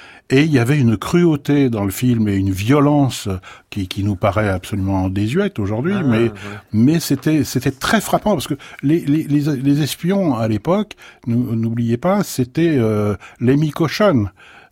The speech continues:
Speaker 1: C'était, <laughs> donc, Lemmy Cochon, c'est un type qui buvait du whisky et qui tapait sur la gueule des gens. Point barre.
Speaker 2: C'était Eddie Constantine,
Speaker 1: C'était
Speaker 2: c'est ça ?
Speaker 1: Eddie Constantine, absolument. Donc, et tout d'un coup, on avait, euh, James Bond, qui était un homme, euh, sophistiqué, qui parlait bien, qui avait un bel accent,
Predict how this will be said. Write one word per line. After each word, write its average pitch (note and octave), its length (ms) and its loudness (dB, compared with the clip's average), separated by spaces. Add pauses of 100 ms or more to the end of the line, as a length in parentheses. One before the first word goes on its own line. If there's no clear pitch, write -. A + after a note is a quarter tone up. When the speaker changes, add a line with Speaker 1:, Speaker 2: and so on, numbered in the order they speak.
(120)
Speaker 1:
C'était, B2 520 -2 (120)
<laughs> - 160 -6
donc, F3+ 160 -2 (260)
Lemmy D3+ 220 2
Cochon, C#3+ 300 0
c'est - 100 -4
un A#2 80 2
type C3 180 -2
qui A#2 120 0
buvait A2 280 2
du G#2+ 100 0
whisky G#2+ 360 -2
et B2 80 0
qui A2+ 140 -6
tapait A#2+ 280 -2
sur A2 160 -4
la G2 120 -2
gueule F#2+ 200 -2
des F#2+ 140 -2
gens. E3+ 220 -2 (480)
Point F3 200 2
barre. E3+ 540 2
Speaker 2:
C'était A#2+ 240 -2
Eddie A#2+ 160 -4
Constantine, B2+ 460 -8
Speaker 1:
C'était B2+ 180 0
Speaker 2:
c'est B2+ 80 2
ça ? B2 80 4
Speaker 1:
Eddie B2+ 140 2
Constantine, A2+ 480 -2
absolument. G2 440 -4
Donc, C#3 200 0 (300)
et B2 80 0
tout A3+ 140 2
d'un F3 160 2
coup, A3+ 180 0
on D#3 120 2
avait, D#3+ 320 2
euh, G#2+ 440 2
James B2+ 240 2
Bond, C3 260 0
qui - 120 -4
était G#2+ 160 -2
un G#2 160 0
homme, G#2+ 300 0
euh, F#2 140 -2 (300)
sophistiqué, G#2+ 1080 -2
qui G2 120 -4
parlait F#2 300 -4
bien, G2+ 540 0
qui - 100 -6
avait F#2+ 160 -4
un F#2 100 -2
bel F#2+ 140 -4
accent, A#2 460 -2